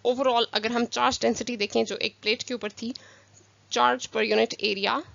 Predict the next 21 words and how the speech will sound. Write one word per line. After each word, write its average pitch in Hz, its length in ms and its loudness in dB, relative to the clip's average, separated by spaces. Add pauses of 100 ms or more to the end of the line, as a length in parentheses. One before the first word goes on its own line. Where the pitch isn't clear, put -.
वो 233 220 -2
charge 233 280 0
density 220 400 -2
कम 233 220 0
हो 233 60 0
जाती 208 220 -8
है 226 40 -6
क्योंकि 233 200 -4
total 254 300 -4
charge 240 360 0
हमारा 202 220 -6
कम - 140 -10
हो 202 80 -8
जाता - 220 -10
है। - 60 -10 (120)
उसकी 381 240 -2
वजह 302 140 0
से 262 100 -4
क्या 214 120 -2
होता 196 160 -6
है? - 80 -8